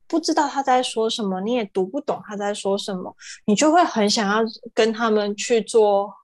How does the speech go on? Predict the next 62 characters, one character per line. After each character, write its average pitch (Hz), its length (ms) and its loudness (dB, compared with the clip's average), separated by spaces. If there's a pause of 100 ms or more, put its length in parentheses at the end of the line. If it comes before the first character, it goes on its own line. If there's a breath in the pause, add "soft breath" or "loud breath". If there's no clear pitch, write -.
(180)
沟 214 220 6
通， 196 440 -4 (240 loud breath)
甚 269 200 2
至 254 160 0
呢， 214 100 0 (180)
很 214 200 -6
想 202 200 -6
要 220 120 -4
知 220 160 0
道 220 180 2
人 190 220 0
们 208 260 -6
心 220 260 -2
里 202 140 0
面 208 240 -4
的 196 140 -6
那 220 120 -4
个 202 140 -2
最 220 240 4
真 208 220 -4
实 185 180 -8
的 185 140 -6
样 202 180 -2
貌 196 220 -6
是 196 180 -4
什 190 160 -2
么 180 220 -14
样 175 260 -2
子。 - 180 -4 (340 loud breath)
所 370 120 4
以 381 60 8
其 262 160 2
实 202 160 2
我 202 180 2
小 220 160 -8
时 226 140 -2
候 233 240 2 (260)
除 214 240 2
了 226 160 4
飞 233 240 0
行 185 300 -6
之 202 240 -8
外， 208 280 -4 (300 soft breath)
特 330 160 0
别 202 220 0
想 185 260 -8
要 214 180 -2
的 196 140 -4
超 214 220 -4
能 190 200 -4
力 208 120 0
其 175 160 -6
实 170 80 -6
是 208 240 2
读 202 200 -12
心 190 300 -6
术， 208 240 -6
因 247 80 2
为 294 140 2
我 202 200 2
觉 - 180 -8
得 - 280 -6